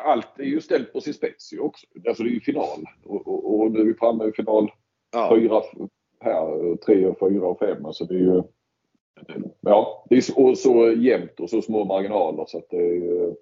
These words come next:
Speaker 1: små
Speaker 2: Ja, och
Speaker 1: grejer
Speaker 2: den,
Speaker 1: som avgör.
Speaker 2: och den pressen det ligger på, till exempel en sån, han vet ju att det är jag som s-, jag måste skjuta de här tjugo, tjugofem skotten varje match.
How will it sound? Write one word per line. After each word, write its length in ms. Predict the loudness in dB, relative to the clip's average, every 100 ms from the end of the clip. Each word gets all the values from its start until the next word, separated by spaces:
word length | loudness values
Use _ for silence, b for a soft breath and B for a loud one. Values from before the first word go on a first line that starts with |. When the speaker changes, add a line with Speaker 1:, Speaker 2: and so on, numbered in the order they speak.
| _ _ _ _ _ _ _ 0
Speaker 1:
små 100 | 4
Speaker 2:
Ja, 40 |
och 60 | 6
Speaker 1:
grejer 160 | 8 6
Speaker 2:
den, 80 |
Speaker 1:
som 100 | 4
avgör. 320 | 2 2 -2 -12 _ _ _ -6
Speaker 2:
och 120 | 2
den 280 | 4 4 0
pressen 640 | 0 0 -2 -12 -8 -6
det 80 | -6
ligger 420 | -4 -4 -4 -8
på, 360 | -8 -6 -4 -4
till 180 | -6 -6
exempel 420 | 0 0 0 -6
en 60 |
sån, 240 | -4 -8 -6
han 140 | -6
vet 340 | -2 -2 -2 -4
ju 80 |
att 140 | -4 -6 _
det 260 | _ -6 -4
är 40 | 0
jag 260 | 0 0
som 120 | -4
s-, 180 | -8 -10 b b b b
jag 180 | 0 2
måste 340 | 0 0 -4
skjuta 400 | -2 -4 0 2
de 120 | 2
här 80 | 0
tjugo, 420 | -4 -6 -6 -6
tjugofem 400 | -10 -6 -4 -6
skotten 440 | -6 -10 -10 -10 -4
varje 260 | -4 -2
match. 280 | -6 -10 -14